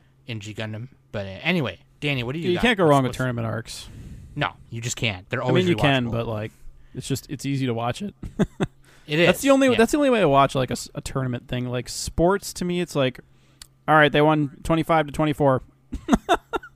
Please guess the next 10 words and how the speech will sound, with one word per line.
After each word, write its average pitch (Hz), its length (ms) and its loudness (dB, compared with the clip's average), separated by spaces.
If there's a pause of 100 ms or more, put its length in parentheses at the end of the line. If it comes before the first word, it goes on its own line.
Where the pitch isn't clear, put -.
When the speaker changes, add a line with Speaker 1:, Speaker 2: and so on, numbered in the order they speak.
(380)
Speaker 2:
It's - 100 -14
like, 277 280 -4
all 156 80 4
right, 139 160 2
Speaker 1:
Uh. 175 180 0
Speaker 2:
cool, 160 180 2
I 139 40 4
already 147 180 2
know. 131 260 0 (1400)
<laughs> - 80 -20